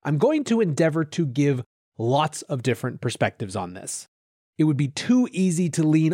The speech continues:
all the way into one critique or one dismissal, and I've even joked about why one should dismiss it on the show before, but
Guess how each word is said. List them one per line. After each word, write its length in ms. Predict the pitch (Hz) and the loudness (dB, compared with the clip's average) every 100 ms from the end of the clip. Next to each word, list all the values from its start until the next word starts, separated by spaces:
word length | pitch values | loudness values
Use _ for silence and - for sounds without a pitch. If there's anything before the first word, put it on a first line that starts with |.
| - | 2
all 220 | 147 160 | 2 4
the 80 | 156 | 4
way 240 | 147 143 | 2 2
into 380 | 143 143 - 147 | 2 0 2 2
one 340 | 113 107 113 | 2 0 -2
critique 640 | 117 170 151 262 247 147 151 | -2 -2 0 0 0 0 0
or 140 | 135 | 0
one 260 | 127 156 175 | 0 0 2
dismissal, 720 | 202 - 226 277 - 135 131 | 0 0 0 0 2 0 0
and 160 | 135 - | -2 0
I've 160 | 175 | 0
even 300 | 202 208 175 | 2 0 0
joked 320 | 117 190 185 | 2 2 2
about 280 | 170 151 143 | 2 2 0
why 140 | 131 143 | 2 2
one 240 | 151 185 | 2 2
should 300 | 151 - 214 | 2 0 2
dismiss 360 | 180 - 160 160 | 0 2 2 2
it 60 | |
on 120 | 147 | 2
the 60 | 139 | 2
show 220 | - 139 | 0 0
before, 460 | 131 135 123 95 80 | 0 -2 -2 -2 -2
but 240 | 202 143 | -2 -2